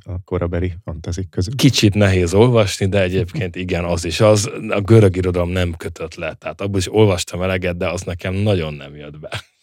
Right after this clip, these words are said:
Speaker 1: Érdekes. Nekem az is részben bejött, ö, különösen a, a római, ö, ilyen Róma alapításkori legendák, azt végigolvastam.
Speaker 2: Az, a legendákat én is, de a klasszikus irodalmat mindenféle verslábakba szedve, az
Speaker 1: Jó,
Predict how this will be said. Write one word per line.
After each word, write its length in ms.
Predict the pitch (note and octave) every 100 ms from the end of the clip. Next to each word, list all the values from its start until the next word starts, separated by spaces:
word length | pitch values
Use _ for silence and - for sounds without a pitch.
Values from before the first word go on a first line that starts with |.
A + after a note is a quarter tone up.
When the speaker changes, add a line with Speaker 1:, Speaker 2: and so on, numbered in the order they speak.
| _ _ _ -
Speaker 1:
Érdekes. 440 | A2 E2+ F2 F#2+
Nekem 240 | A#2+ B2+
az 120 | F3 A#2
is 180 | F2
részben 540 | A#2 G#2+ A2 G2+ F#2 E2
bejött, 360 | F2 C#3+ -
ö, 200 | - -
különösen 520 | A#2+ A2 F#2+ F#2 - G2+
a, 160 | G#2 -
a 80 |
római, 480 | G#2 G2+ E2 E2+ E2 E2+
ö, 280 | F#2+ F2+
ilyen 180 | F#2 F#2
Róma 260 | F#2 F2+ E2+
alapításkori 960 | E2+ E2 F2 - F2+ - - F2 E2+ -
legendák, 600 | F2 F2 F#2 F#2 G2 -
azt 120 | -
végigolvastam. 640 | E2 D2+ D#2 D#2 D#2+ - -
Speaker 2:
Az, 140 | G2
a 180 | G#2 -
legendákat 720 | F#2+ F#2 G2+ A#2+ B2+ B2+ C3
én 180 | C3+ G2
is, 140 | F2 E2+
de 100 | F#2
a 60 |
klasszikus 600 | E2+ A2+ C3+ - G#2 F#2
irodalmat 640 | A#2 A#2 G#2 F#2+ F#2 E2+ D#2+
mindenféle 680 | G#2+ A#2+ G#2+ F2 - F#2 F2
verslábakba 880 | G2 A#2+ G#2 - F2+ F2 F2 E2+ E2+
szedve, 600 | - A#2 G#2 G2 F#2+ F#2+
az 280 | F#2 F#2 F2
Speaker 1:
Jó, 120 | -